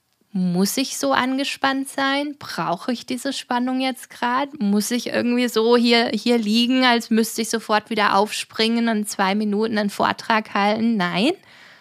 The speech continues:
Okay, Lea, dann schau mal, ob du den Nacken ein bisschen lockern kannst und die Bauchmuskeln ein bisschen lockern kannst und die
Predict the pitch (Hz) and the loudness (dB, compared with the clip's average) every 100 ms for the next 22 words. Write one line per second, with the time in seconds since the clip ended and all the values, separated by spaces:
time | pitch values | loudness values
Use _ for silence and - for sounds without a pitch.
0 | _ _ _ _ _ 175 180 - 254 359 | _ _ _ _ _ -2 -2 -2 0 2
1 | 359 247 226 226 226 226 226 - - 180 | 4 4 4 4 4 2 -2 -6 2 4
2 | 196 220 226 220 226 233 - 190 196 196 | 4 4 2 2 2 0 0 0 2 2
3 | 190 185 190 180 - 185 202 214 196 220 | 0 0 -2 -2 -8 -4 -2 2 2 2
4 | 190 185 190 - 196 185 185 190 180 185 | -2 -2 -6 -4 0 2 2 2 0 0
5 | - 196 185 180 190 180 190 - 202 202 | 0 4 4 2 0 -2 -6 -4 -2 -2
6 | 214 190 185 190 202 185 185 - 185 185 | 0 4 4 4 0 0 -2 -4 -2 -2
7 | 185 - 185 185 180 294 196 185 202 185 | -4 -2 -4 -2 -4 -2 0 0 2 2
8 | 185 196 202 196 226 - 208 185 185 185 | 0 -4 -6 -6 -8 -2 2 4 4 2
9 | 185 - 208 214 233 | -2 -2 -4 -2 -6